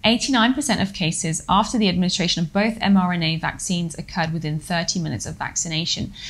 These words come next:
And that is why it's so important that after you've had your vaccination, you do sit and you observe the period of time that you have to, are following your vaccination, so that the medical professional can make sure that there aren't any serious adverse events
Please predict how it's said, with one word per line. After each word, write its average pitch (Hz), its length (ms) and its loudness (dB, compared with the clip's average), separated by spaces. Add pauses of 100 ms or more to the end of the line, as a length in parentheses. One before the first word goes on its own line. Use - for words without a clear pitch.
(140)
And 190 140 2
that 214 80 4
is 226 140 -2
why 202 140 2
it's - 120 -2
so - 280 -2
important 208 520 -2
that - 160 -4
after 190 300 -2
you've 226 80 -10
had 190 120 -2
your 165 100 -6
vaccination, 165 680 -2 (180)
you 196 120 6
do 202 200 2
sit - 380 0
and 175 180 -2
you 160 80 -2
observe 165 440 -2
the - 80 -8
period 277 360 -4
of 269 80 -2
time 196 220 2
that - 140 -2
you 190 80 -2
have 185 260 -6
to, 190 220 0 (280)
are 202 140 2
following 214 300 2
your 180 80 2
vaccination, 175 480 -2
so 190 80 0
that 147 60 -2
the 160 40 -2
medical 190 300 -2
professional 160 500 -6
can 180 140 -6
make 156 180 -2
sure 170 240 -4
that 165 140 -6
there 170 120 -2
aren't 160 240 -4
any 170 220 -4
serious 226 500 -2
adverse 170 400 -2
events 156 400 -6